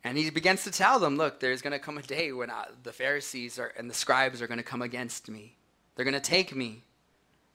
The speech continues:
They're going to crucify me.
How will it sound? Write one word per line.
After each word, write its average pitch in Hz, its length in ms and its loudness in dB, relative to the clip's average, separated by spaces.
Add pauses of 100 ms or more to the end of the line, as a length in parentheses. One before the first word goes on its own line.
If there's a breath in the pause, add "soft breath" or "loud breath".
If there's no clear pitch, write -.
(720)
They're 127 260 0
going 135 320 2
to 131 140 -4
crucify 127 600 -2
me. 113 280 -20